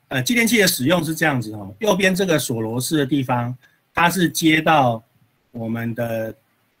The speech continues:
呃，家电哈，就是或者是你想控制的那个回路。好，那我们这边当然不可能用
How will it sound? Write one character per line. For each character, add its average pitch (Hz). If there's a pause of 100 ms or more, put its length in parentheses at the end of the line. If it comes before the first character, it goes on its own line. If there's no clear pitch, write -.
(180)
呃， 107
家 147
电 143
哈， 113 (840)
就 156
是 160
或 185
者 151
是 175
你 143
想 127
控 151
制 135
的 135
那 143
个 131
回 110
路。 123 (460)
好， 139
那 202
我 143
们 156
这 208
边 208
当 202
然 156
不 202
可 127
能 117
用 147